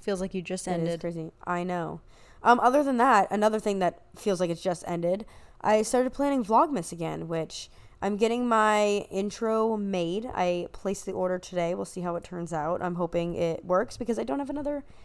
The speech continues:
Speaker 2: plan for an intro. Um, and then I have a really busy first half of December. Like, I have to pre-plan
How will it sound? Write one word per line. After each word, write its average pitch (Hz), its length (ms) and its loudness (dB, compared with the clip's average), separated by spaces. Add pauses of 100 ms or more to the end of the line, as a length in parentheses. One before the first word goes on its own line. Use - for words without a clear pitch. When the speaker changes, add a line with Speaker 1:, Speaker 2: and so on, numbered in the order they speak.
(240)
Speaker 2:
plan 294 280 -2
for 220 100 -6
an 190 80 -6
intro. 214 380 -4 (840)
Um, 196 520 2 (140)
and 226 200 -2
then 214 840 -2
I 226 100 2
have 277 80 4
a 311 60 4
really 208 400 0
busy 180 560 -4 (200)
first - 500 -2
half 170 340 2
of 175 160 -2
December. 175 500 -2
Like, 170 400 -2
I 180 180 4
have 175 280 -2
to 175 100 -4
pre-plan 165 600 -4